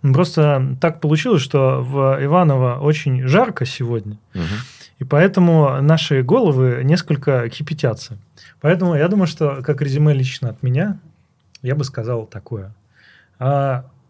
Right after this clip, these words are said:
Speaker 1: оказывать помощь близким — хорошо. А, жить ради других — не очень хорошо. Потому что жить ради других значит, что ты сам не очень-то и живёшь.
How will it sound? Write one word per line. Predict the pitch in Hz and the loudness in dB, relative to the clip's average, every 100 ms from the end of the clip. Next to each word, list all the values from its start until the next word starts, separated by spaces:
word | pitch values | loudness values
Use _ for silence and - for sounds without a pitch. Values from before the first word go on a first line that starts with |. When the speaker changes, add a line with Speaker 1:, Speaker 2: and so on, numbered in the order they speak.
| _ _ _ _ _ _ _ _ | _ _ _ _ _ _ _ _
Speaker 1:
оказывать | - 131 170 165 151 | -6 0 0 0 0
помощь | 233 262 175 | 0 0 -2
близким — | 147 127 - 110 95 - _ _ | -2 -2 -4 -12 -14 -20 _ _
хорошо. | 143 196 - - - _ _ _ _ _ _ _ _ | -6 -4 -6 -14 -18 _ _ _ _ _ _ _ _
А, | 135 139 147 147 147 143 143 139 143 - - | 0 2 4 4 4 2 2 0 -4 -10 -4
жить | 135 175 - | 0 2 2
ради | 131 117 123 | 0 -2 -2
других — | 147 156 254 - - _ _ _ _ - | -2 -2 -2 -6 -16 _ _ _ _ -6
не | 190 247 | -2 0
очень | 131 107 - | 0 0 -8
хорошо. | - 113 95 - _ | -14 -14 -14 -20 _
Потому | _ 135 151 | _ -2 -2
что | - | -2
жить | 139 175 156 | -2 -2 -4
ради | 175 151 165 143 | -2 0 0 0
других | 139 156 190 269 - _ - _ | -4 -4 -4 -6 -12 _ -20 _
значит, | 139 165 165 127 | -2 -2 -2 -8
что | - 147 139 131 - - - | -6 -2 -2 -2 -6 -12 -8
ты | |
сам | - 247 269 190 - _ 160 | -2 -2 -2 -6 -10 _ 0
не | 185 | 0
очень-то | 240 - 196 | 0 -2 -2
и | |
живёшь. | 151 127 110 104 - | 0 0 -2 -6 -12